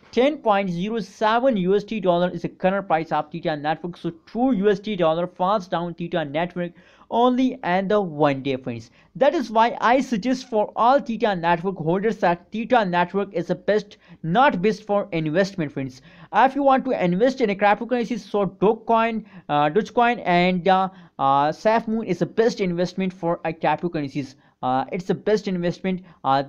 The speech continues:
their price is very cheap. That is why if they fast down, so they don't give, uh, give us a very, uh, a very high loss, friends. So, uh, if you want to invest, so please invest in a Dogecoin and a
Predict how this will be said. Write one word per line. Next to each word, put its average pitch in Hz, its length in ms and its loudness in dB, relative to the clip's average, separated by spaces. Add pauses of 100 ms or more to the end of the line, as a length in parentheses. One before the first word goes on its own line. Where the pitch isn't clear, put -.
(100)
their 220 180 0
price 202 360 2
is 185 120 -2
very 175 280 0
cheap. 214 420 -6
That 185 120 2
is 185 160 -4
why 185 280 0
if 180 160 0
they 196 80 2
fast 190 380 0
down, 196 200 -2
so 185 160 -6
they 180 320 -4 (300)
don't 196 400 0
give, 214 220 0 (400)
uh, 139 500 0 (120)
give 202 180 0
us 196 220 2 (260)
a 139 80 -2
very, 170 400 0
uh, 135 280 2 (100)
a 147 120 -4
very 165 240 -2
high 156 480 -2
loss, 123 440 0
friends. 110 340 -12 (260)
So, 196 320 2 (100)
uh, 170 120 4
if 175 80 -6
you 208 60 -4
want 202 160 0
to 202 60 0
invest, 185 340 -2
so 180 80 0
please 175 300 -6
invest 165 360 -4
in 156 100 -4
a 139 60 -4
Dogecoin 190 540 -2
and 139 280 -2
a 180 160 -4